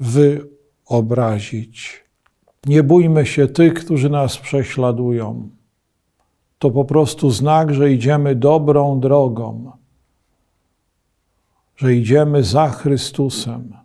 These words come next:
a nie wchodzimy w kompromisy i flirt z tym światem. Nie dziwmy się, że ktoś z naszego powodu mówi coś kłamliwie o nas.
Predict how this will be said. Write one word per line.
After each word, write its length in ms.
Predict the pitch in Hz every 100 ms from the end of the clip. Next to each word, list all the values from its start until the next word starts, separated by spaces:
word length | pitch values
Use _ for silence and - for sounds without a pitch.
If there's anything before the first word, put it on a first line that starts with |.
| _ _ _ _ _ -
a 80 | 135
nie 160 | 147
wchodzimy 560 | 135 - 135 139 151 143
w 120 | -
kompromisy 880 | - 147 135 139 135 147 151 - 135
i 80 | 127
flirt 560 | - 127 151 143 135
z 160 | - -
tym 260 | 135 127 120
światem. 840 | - 135 120 107 - 123 123 95 - _ _ _ _ _ _ _ _ _ _ _ _ _ _ _ _ _ _ _ 135
Nie 140 | 139
dziwmy 500 | 143 180 - 160 151
się, 320 | - 156 147
że 280 | 113 139 135
ktoś 680 | 135 - 170 175 170 - - - - _ _ _
z 140 | - 127
naszego 580 | 143 131 - 165 160 143
powodu 580 | 143 131 156 165 151
mówi 360 | 139 170 160 156
coś 320 | - 156 -
kłamliwie 1040 | - - 151 151 147 156 190 175 143 135 -
o 220 | 127 123
nas. 600 | 117 104 95 - -